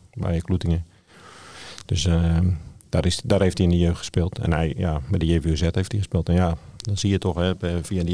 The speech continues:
J V O Z, dan, eh, stromen toch ook wat jongens uit, eh, en door naar het, eh, profvoetbal.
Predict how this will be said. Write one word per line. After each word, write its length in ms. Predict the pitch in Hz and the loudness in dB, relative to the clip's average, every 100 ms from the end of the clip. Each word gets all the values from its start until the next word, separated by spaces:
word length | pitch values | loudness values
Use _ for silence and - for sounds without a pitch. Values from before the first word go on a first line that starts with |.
| 95 | 0
J 60 | |
V 40 | 87 | 2
O 100 | 92 | 0
Z, 140 | 92 90 | 0 0
dan, 280 | 90 87 | 0 0
eh, 80 | 90 90 | 0 -2
stromen 360 | 87 95 92 | -2 0 2
toch 140 | 90 95 | 2 0
ook 120 | 95 | 0
wat 120 | 92 | 0
jongens 260 | 87 90 90 | 0 0 0
uit, 260 | 95 95 - | -2 -2 -4
eh, 80 | 95 87 | -4 -4
en 240 | 90 90 87 | -2 0 2
door 220 | 101 95 | 2 4
naar 160 | 92 | 2
het, 200 | 90 85 | 0 -2
eh, 80 | 98 85 80 | 0 0 0
profvoetbal. 460 | 98 98 80 76 | -4 -2 -4 -6